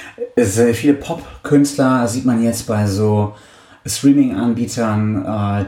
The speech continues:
die, also bei, bei, mit Streaming-Konzerten, wo sie vor der Kamera stehen und spielen und dann um Spenden bitten. Habt ihr sowas auch vor?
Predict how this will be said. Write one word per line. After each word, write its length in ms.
die, 160
also 180
bei, 120
bei, 640
mit 180
Streaming-Konzerten, 1300
wo 80
sie 160
vor 160
der 80
Kamera 380
stehen 400
und 160
spielen 560
und 200
dann 120
um 100
Spenden 460
bitten. 300
Habt 160
ihr 40
sowas 260
auch 140
vor? 320